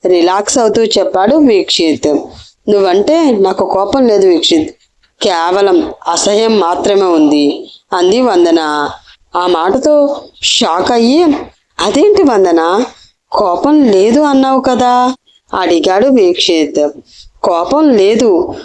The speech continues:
అంతకు మించిన అసహ్యం, ద్వేషం నీ మీద నాకుంది. నిన్ను చూస్తేనే నాకు చంపేయాలి అనిపిస్తుంది. నీ మొహం చూడడం కూడా నాకు ఇష్టం లేదు. కానీ నీతో పెళ్లికి ఎందుకు ఒప్పుకున్నానో తెలుసా?"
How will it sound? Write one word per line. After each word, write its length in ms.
అంతకు 400
మించిన 380
అసహ్యం, 920
ద్వేషం 580
నీ 160
మీద 280
నాకుంది. 640
నిన్ను 220
చూస్తేనే 840
నాకు 280
చంపేయాలి 840
అనిపిస్తుంది. 1000
నీ 140
మొహం 440
చూడడం 640
కూడా 260
నాకు 280
ఇష్టం 320
లేదు. 440
కానీ 300
నీతో 300
పెళ్లికి 480
ఎందుకు 280
ఒప్పుకున్నానో 480
తెలుసా?" 540